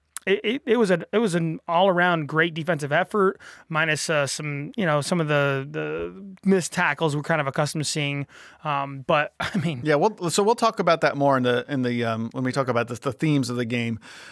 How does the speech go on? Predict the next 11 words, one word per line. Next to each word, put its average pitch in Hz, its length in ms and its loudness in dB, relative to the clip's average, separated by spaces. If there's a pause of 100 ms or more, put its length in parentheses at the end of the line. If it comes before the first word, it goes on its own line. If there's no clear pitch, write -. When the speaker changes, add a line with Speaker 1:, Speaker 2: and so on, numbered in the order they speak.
(260)
Speaker 2:
Uh, 127 340 2
so, 170 220 0
but 165 160 2
after 226 340 0
we, 185 360 0
we 151 260 2
had 147 140 2
that 139 160 0
fourth 160 220 0
down 143 460 0
stop, 123 460 2